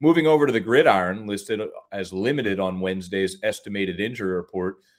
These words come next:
Justin Jefferson remained that way as the Vikings got back to the practice field in preparation for Sunday's contest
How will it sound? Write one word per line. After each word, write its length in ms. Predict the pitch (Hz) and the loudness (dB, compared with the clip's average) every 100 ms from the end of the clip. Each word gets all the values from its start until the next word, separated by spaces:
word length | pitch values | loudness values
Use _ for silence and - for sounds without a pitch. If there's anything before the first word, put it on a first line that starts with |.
| _ | _
Justin 440 | - 123 120 123 104 | -2 -2 -2 -8 -4
Jefferson 600 | 113 117 117 - 117 113 | -2 -2 -2 -10 -10 -8
remained 500 | 101 101 110 117 113 | -6 -6 -6 -6 -2
that 240 | 95 90 | -2 -2
way 280 | 95 95 95 | -2 0 0
as 100 | 90 | -2
the 100 | 92 | -4
Vikings 400 | 98 101 107 95 | -4 -4 -4 -6
got 260 | 101 95 - | -2 -2 -2
back 220 | 98 - | -4 -4
to 60 | |
the 80 | 92 | -10
practice 440 | - 110 113 - - | -4 -2 -2 -6 -12
field 300 | 101 95 90 | -6 -4 -4
in 80 | |
preparation 580 | 90 98 95 95 95 95 | -6 -6 -4 -4 -4 -8
for 140 | 92 92 | -16 -12
Sunday's 420 | - 113 104 95 | -10 -6 -6 -6
contest 520 | 98 95 98 95 | -6 -6 -6 -8